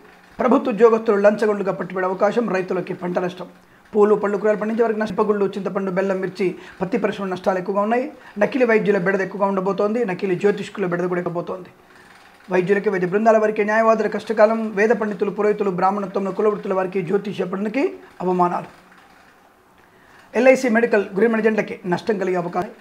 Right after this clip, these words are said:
అనుకోని ఇబ్బందులు, సోదరులతో గొడవ తీవ్రతరంగా ఉండే అవకాశాలు కనబడుతున్నాయి. జాగ్రత్తగా ఉండే ప్రయత్నాన్ని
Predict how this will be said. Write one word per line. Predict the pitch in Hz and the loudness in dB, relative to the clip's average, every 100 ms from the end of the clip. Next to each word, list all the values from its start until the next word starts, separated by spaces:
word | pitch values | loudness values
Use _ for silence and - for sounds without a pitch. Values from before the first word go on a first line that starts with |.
| - | -4
అనుకోని | 208 220 185 | -2 0 0
ఇబ్బందులు, | 180 196 202 233 | -2 -2 0 0
సోదరులతో | 214 190 196 185 190 180 - - _ _ _ - - - _ - | -2 -4 -4 -2 -4 -4 -10 -20 _ _ _ -20 -20 -20 _ -8
గొడవ | 175 214 233 208 - - - - | 2 6 6 6 0 -20 -20 -4
తీవ్రతరంగా | 262 269 254 240 220 214 - - - - 214 208 | 0 2 4 4 2 -2 -10 -20 -20 -10 2 2
ఉండే | 196 190 | 2 0
అవకాశాలు | 196 196 185 180 | 0 0 -2 -6
కనబడుతున్నాయి. | 190 185 185 208 208 | -4 -4 -4 -6 -4
జాగ్రత్తగా | 185 185 185 185 185 | 2 2 0 -6 -4
ఉండే | 180 | -4
ప్రయత్నాన్ని | 180 185 185 180 | -4 -6 -4 -4